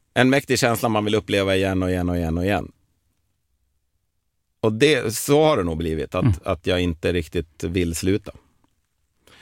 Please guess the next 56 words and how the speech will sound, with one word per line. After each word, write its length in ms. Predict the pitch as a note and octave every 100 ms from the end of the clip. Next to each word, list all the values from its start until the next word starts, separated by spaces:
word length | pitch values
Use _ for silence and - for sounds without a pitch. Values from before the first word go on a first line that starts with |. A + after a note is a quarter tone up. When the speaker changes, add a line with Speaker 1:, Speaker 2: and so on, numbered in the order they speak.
| - _ _ _
Speaker 1:
Och 240 | - A2 -
sen 220 | G2+ G#2
tror 180 | C#3 B2+
jag 120 | G#2+
att 220 | G2 - -
jag, 220 | A2+ A#2
jag 120 | B2+
har 40 | C#3+
så 140 | D#3+
svårt 260 | D#3 D#3+ D3+
att 60 |
veta 200 | C#3+ D3
vem 140 | C#3+ C3+
jag 80 | B2
skulle 200 | D3 B2+
varit 220 | C3 -
annars, 440 | - D3 F3 A2 C3+
i 40 |
och 40 |
med 80 | A#2
att 80 | A2
det 80 | A2+
här 160 | C#3
är 60 | C3+
ju 100 | B2
liksom 360 | A2+ - A2 A2
min 160 | A#2
verklighet 460 | A2 A#2+ B2 G2+ G2
från 200 | - A2
att 180 | G#2+ -
jag 100 | G#2
var 300 | G#2 G#2 F#2+ _ _ _ - _ _
fjorton. 560 | - C#3 D3+ - B2 G2
Även 220 | A#2 A#2
att, 120 | A2 - _ _ -
även 220 | C3 D3
om 100 | C#3
det 60 |
inte 120 | B2+ A2+
fanns 220 | B2 A2+
framgång 520 | - C3+ C#3+ D#3 G2+
i 40 | F2+
början 420 | F2 F2+ F2 F2
så 120 | -
var 220 | G#2+ G#2+
det 60 | G2+
ju 100 | G2
det 300 | G2 G2+ F#2+
man 400 | F2+ F#2+ G2 F#2+
var 60 | F#2+
fokuserad 600 | - F#2+ F#2 - A2 D#2+
på 80 | F#2+
och 40 |
höll 60 | F2
på 260 | - C#3
med 260 | A2 D2 D#2+